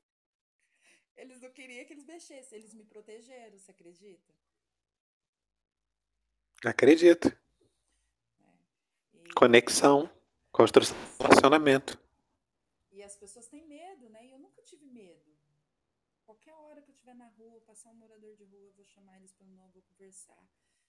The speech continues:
Speaker 1: É, tem um que chama Alexandre. Esses dias atra-, fazia tempo que eu não vi ele. "Ô, Alexandre!" Eu passei, "Ô,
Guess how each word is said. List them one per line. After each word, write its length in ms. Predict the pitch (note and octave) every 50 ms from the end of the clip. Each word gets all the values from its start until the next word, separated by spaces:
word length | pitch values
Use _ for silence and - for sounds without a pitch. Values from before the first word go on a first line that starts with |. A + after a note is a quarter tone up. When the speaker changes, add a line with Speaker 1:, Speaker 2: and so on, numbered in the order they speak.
| _ _ _ _
Speaker 1:
É, 460 | F3 F3+ F3+ F3+ F3 F3 F3 F3 E3+ F3 _ _ _ _ _
tem 220 | _ F#3+ F#3+ G3 G3+
um 120 | G#3+ G#3+
que 60 | G#3+ -
chama 220 | _ G3 F#3+ F#3+
Alexandre. 800 | F#3 F#3+ G#3 A3 G#3+ - - F#3 E3+ D#3+ D#3 D#3+ _ D3+ _ _ _ _ _ _ _ _ _ _ _ _ _ _ _ _ _ _
Esses 240 | E3+ - - F3 E3+
dias 180 | F#3 F3+ F3
atra-, 200 | F#3+ F#3 F#3+ F#3+ _
fazia 280 | G#3+ G#3 G3+ G#3+ A3+
tempo 220 | A3 C4 A#3+ A#3 A#3+
que 60 | C4
eu 40 | B3
não 120 | B3+ B3+
vi 120 | - G#3+ G#3+
ele. 320 | F#3+ F3 E3 D#3+ E3 F3
"Ô, 240 | G#3+ D#4 G4 G4+ G4+ G4+
Alexandre!" 800 | G4 G4+ F#4+ F#4+ - - F4+ F4+ F4 D#4 B3 G3+ G3 F3+ E3+ D#3+ _ _ _ _ _ _ _ _ _ _
Eu 80 | F#3 F#3+
passei, 440 | _ G#3+ G#3 - - G#3+ A3+ B3
"Ô, 140 | D4 F#4+ A4